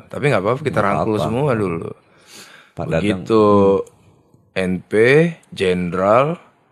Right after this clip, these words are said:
Speaker 1: pecahan dari Stone Cold bikin band lagi namanya B A G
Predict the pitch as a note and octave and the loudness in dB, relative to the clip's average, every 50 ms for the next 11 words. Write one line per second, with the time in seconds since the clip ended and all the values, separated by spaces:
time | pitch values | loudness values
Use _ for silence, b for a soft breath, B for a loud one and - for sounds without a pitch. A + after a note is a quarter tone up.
0 | _ _ _ - G2 - - B2+ B2+ C#3+ D3 C3 A#2+ A2+ G#2+ G#2 G#2 - - G#2 | _ _ _ -12 -10 -2 0 0 0 2 0 0 -2 -2 -2 -4 -4 -2 -2 0
1 | G2+ G2+ G2+ - G2+ G2 F#2+ F#2+ F2+ G2 F#2+ F#2+ F2+ G2+ F#2+ F#2 F2+ F2+ F2 F2+ | 0 -2 -4 -4 -4 -4 -4 -4 -4 -4 -4 -2 -2 -2 -2 -2 -4 -4 -4 -4
2 | G#2+ A2 G#2 G2+ G2 F#2 F2+ F2+ F2+ F2 E2+ E2+ E2+ E2+ F2+ | -4 -4 -4 -4 -4 -6 -4 -4 -4 -4 -4 -4 -6 -6 -4